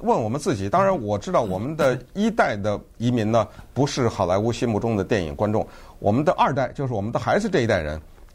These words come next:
他们是电影院的电影观众。但是呢，呃，他们怎么说也是少数，对吧？所以我们现在说的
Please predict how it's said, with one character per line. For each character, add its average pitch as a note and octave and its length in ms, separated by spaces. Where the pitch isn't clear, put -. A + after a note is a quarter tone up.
他 A3 160
们 E3 100
是 - 240
电 C#3 160
影 G2+ 60
院 A2+ 140
的 F2 120
电 G2+ 140
影 C#2+ 60
观 F2 160
众。 E2 140
但 D#3+ 120
是 C#3 140
呢， G#2+ 180
呃， G2+ 120
他 D#3+ 200
们 C3 280
怎 - 280
么 F#2 120
说 D#3+ 280
也 F2 160
是 A#2 100
少 - 220
数， - 200
对 G#2+ 80
吧？ F#2+ 140
所 B2+ 180
以 A2+ 140
我 F#2 140
们 G2+ 100
现 D3 140
在 A2+ 80
说 C#3+ 200
的 A2 220